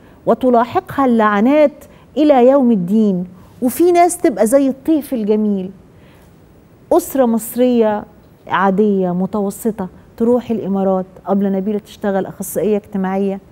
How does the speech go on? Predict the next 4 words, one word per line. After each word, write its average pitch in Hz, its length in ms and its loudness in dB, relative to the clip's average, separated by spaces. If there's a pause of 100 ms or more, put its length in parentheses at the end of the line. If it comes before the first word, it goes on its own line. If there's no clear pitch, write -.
(380)
تلميذتها 240 520 0
تشيلها 277 420 -4
مشاعر 254 520 -2
فياضة 254 640 0